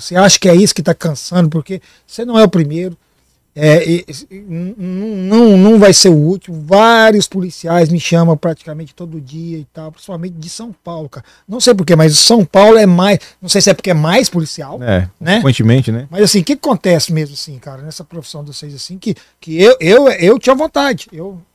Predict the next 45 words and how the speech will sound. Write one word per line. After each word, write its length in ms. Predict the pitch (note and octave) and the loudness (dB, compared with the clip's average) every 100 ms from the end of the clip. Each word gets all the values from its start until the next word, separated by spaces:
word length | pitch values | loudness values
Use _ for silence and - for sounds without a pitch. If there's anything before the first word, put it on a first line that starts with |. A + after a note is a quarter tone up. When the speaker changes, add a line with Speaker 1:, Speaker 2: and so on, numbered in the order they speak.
| _ | _
Speaker 1:
na 300 | D3+ D3 D3 | -18 -16 -14
minha, 220 | C#3+ F#3 F#3 E3 D#3+ | -16 -18 -18 -18 -14
algumas 460 | D3+ D3 F#3 D3 | -14 -12 -14 -16
vezes 240 | - E3+ D3+ | -16 -16 -16
na 80 | |
minha 100 | D3+ | -18
vida, 160 | C#3+ F3+ | -18 -18
eu, 140 | A3+ _ | -20 _
eu 60 | F#3+ F#3 | -20 _
tinha 160 | _ D4+ | _ -20
vontade 260 | A3+ F#3+ | -20 -20
de 60 | - | -20
ser 60 | E3+ | -20
policial. 480 | D#3+ C#3+ - C3 A#2 _ _ | -20 -18 -18 -18 -20 _ _
Eu 140 | C#3+ | -18
acho 160 | E3 - | -16 -16
muito 180 | F3 A3+ | -16 -14
honroso, 360 | F#3+ D3 E3 | -16 -16 -16
muito 140 | D#3 E3 | -18 -16
bonita 580 | F3 G#3 F3 E3+ F#3 F3 | -12 -12 -10 -12 -14 -16
a 60 | D#3+ | -16
profissão 380 | F3 D#3 E3 | -18 -18 -18
de 100 | E3 | -18
policial. 540 | F3 G#3 G#3 - G3+ D3+ | -20 -20 -18 -18 -16 -20
O 340 | - _ _ | -20 _ _
que 80 | - | -20
acontece 480 | C4 B3 E3+ E3+ - | -12 -8 -4 -4 -4
com 80 | - | -8
vocês, 220 | F3+ D#3 | -10 -14
assim, 300 | - F3 D3+ _ _ _ _ _ - | -16 -18 -20 _ _ _ _ _ -2
quer 80 | |
abandonar 680 | A#3+ F#3+ G3+ F3 D#3 E3 A3 | 2 2 2 -4 -12 -14 -14
e 80 | F3+ | -16
vir 320 | C#3+ F3+ F3 C3+ _ _ _ - | -16 -16 -16 -20 _ _ _ -18
imigrar, 480 | A3 A#3 D3+ E3+ E3+ | -14 -14 -8 -2 0
de 100 | D#3+ | 0
repente 280 | D3 F3 D#3 | -2 -4 -10
virar 220 | F3 F3 | -14 -14
motorista 580 | E3+ - E3+ D3+ A2+ E3 | -14 -14 -14 -14 -18 -20
aqui? 240 | - C3 _ _ | -20 -20 _ _
Speaker 2:
É, 320 | E3+ G3+ F#3 D#3+ | -16 -12 -12 -2
na 100 | D3 | 2
verdade, 840 | D#3 B2+ C#3 F#3 A3+ G#3 E3+ A2 | 2 4 4 4 -2 -4 -12 -10
a, 540 | G2 - G#2 F#2+ | -10 -4 -2 0
a, 40 | F2 | -2